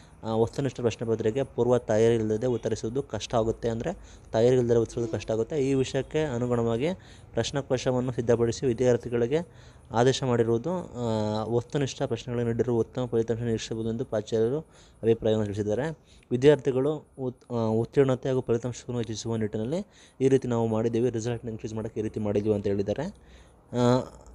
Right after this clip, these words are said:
ಉತ್ತಮ ಹೆಜ್ಜೆ ಇರುವ ಕೆಲವು ವಿಷಯಗಳಲ್ಲಿ ಶೇಕಡ ಇಪ್ಪತ್ತು ಪರ್ಸೆಂಟ್, ಇನ್ನು ಕೆಲವು ವಿಷಯಗಳಲ್ಲಿ ಶೇಕಡ ಇಪ್ಪತ್ತೈದು ಪರ್ಸೆಂಟ್ ವಸ್ತುನಿಷ್ಠ ಪ್ರಶ್ನೆಗಳನ್ನು ನೀಡಿರುವುದು ಸೂಕ್ತವಲ್ಲ. ವಿದ್ಯಾರ್ಥಿಗಳ ಹಿತದೃಷ್ಟಿಯಿಂದ ಪ್ರಶ್ನೆ ಪತ್ರಿಕೆ ಮಾದರಿಯಲ್ಲಿ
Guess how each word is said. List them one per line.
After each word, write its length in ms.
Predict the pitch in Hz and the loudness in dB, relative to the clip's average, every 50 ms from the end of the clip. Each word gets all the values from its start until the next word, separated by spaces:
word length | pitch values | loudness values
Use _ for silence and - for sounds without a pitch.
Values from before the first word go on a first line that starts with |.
| - - - - - - - - - - 139 147 | -20 -20 -18 -18 -18 -18 -16 -16 -14 -12 -10 -4
ಉತ್ತಮ 500 | 160 170 151 147 - - 165 156 160 165 160 | 0 2 2 4 4 4 2 4 4 4 4
ಹೆಜ್ಜೆ 520 | 135 123 110 135 143 147 143 - - - - | 4 2 2 4 4 4 4 4 -2 -10 -6
ಇರುವ 300 | 139 135 127 127 123 127 | -4 0 2 2 2 2
ಕೆಲವು 260 | - - 131 131 135 | 0 0 2 4 4
ವಿಷಯಗಳಲ್ಲಿ 420 | 131 127 - 147 131 131 131 131 131 | 4 4 0 -2 0 0 0 0 -2
ಶೇಕಡ 260 | - 131 113 117 123 | -4 -6 -6 -2 -2
ಇಪ್ಪತ್ತು 320 | 120 120 - 131 - - | -2 -2 -2 -6 -6 -6
ಪರ್ಸೆಂಟ್, 280 | 120 117 - 147 139 135 | -6 -6 -6 -6 -6 -6
ಇನ್ನು 140 | 127 127 120 | -4 -6 -4
ಕೆಲವು 180 | - 123 120 | 0 0 0
ವಿಷಯಗಳಲ್ಲಿ 380 | 120 113 - 113 117 117 120 120 | 0 0 -2 -4 -2 -2 -2 -2
ಶೇಕಡ 260 | - 117 - - 147 180 185 - - - - - - - | -4 -6 -4 -2 -2 -2 -2 -4 -16 -20 -20 -20 -14 -10
ಇಪ್ಪತ್ತೈದು 440 | 135 139 - 156 147 - 139 135 135 | -8 -4 0 0 2 2 4 2 2
ಪರ್ಸೆಂಟ್ 380 | - 117 - - 147 147 - - - 123 | 0 -2 -6 -6 -8 -8 -10 -12 -8 -6
ವಸ್ತುನಿಷ್ಠ 460 | 117 113 - - - 147 131 - - 131 | -6 -6 -6 -6 -6 -6 -6 -4 -6 -8
ಪ್ರಶ್ನೆಗಳನ್ನು 500 | - 113 - - 123 113 120 117 120 123 | -8 -8 -8 -6 -2 0 2 2 2 2
ನೀಡಿರುವುದು 580 | 113 110 110 110 110 113 117 139 165 180 - _ - - _ _ - | 0 2 2 4 4 2 2 2 -2 -4 -6 _ -20 -20 _ _ -2
ಸೂಕ್ತವಲ್ಲ. 500 | - 131 - - 131 120 113 110 131 156 | -2 -2 2 4 4 4 4 4 2 2
ವಿದ್ಯಾರ್ಥಿಗಳ 500 | 147 123 117 113 139 131 127 131 123 123 | 2 0 0 0 0 -2 -2 -2 -2 -2
ಹಿತದೃಷ್ಟಿಯಿಂದ 500 | 120 110 - 113 107 - - 113 113 110 143 151 | -2 0 -2 -4 -4 -4 -6 -6 -4 -4 -6 -6
ಪ್ರಶ್ನೆ 300 | - - 107 - 131 120 | -6 -8 -8 -6 -6 -4
ಪತ್ರಿಕೆ 260 | 123 110 - - 123 | -4 -4 -6 -4 -4
ಮಾದರಿಯಲ್ಲಿ 540 | 110 107 98 110 104 107 104 104 117 156 | -2 -2 0 0 0 2 0 0 0 -2